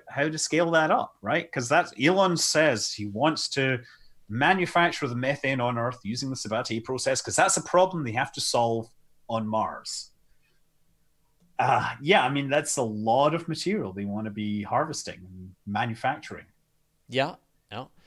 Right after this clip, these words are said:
Speaker 2: Uh, people wanna know what you're drinking.
Speaker 1: It is the Marin Brewing Company Three Flowers I P A, six point five percent.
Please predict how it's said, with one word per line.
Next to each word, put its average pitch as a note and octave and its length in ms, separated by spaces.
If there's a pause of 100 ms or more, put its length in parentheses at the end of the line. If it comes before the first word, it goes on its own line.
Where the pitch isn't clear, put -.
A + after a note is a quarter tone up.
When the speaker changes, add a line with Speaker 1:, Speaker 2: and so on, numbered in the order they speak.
(220)
Speaker 2:
Uh, C#3 80
people D#3+ 240
wanna F3+ 140
know D#3+ 80
what D3+ 180
you're C3+ 80
drinking. G#2+ 400 (1300)
Speaker 1:
It G3 220
is F#3 380
the D3 60
Marin G#3+ 480
Brewing F3+ 520
Company C#3+ 680 (380)
Three G3 300
Flowers D#3+ 1000 (120)
I C#3+ 180
P C#3+ 320
A, G#2 240
six - 400 (240)
point D3+ 260
five C#3 280
percent. B2 440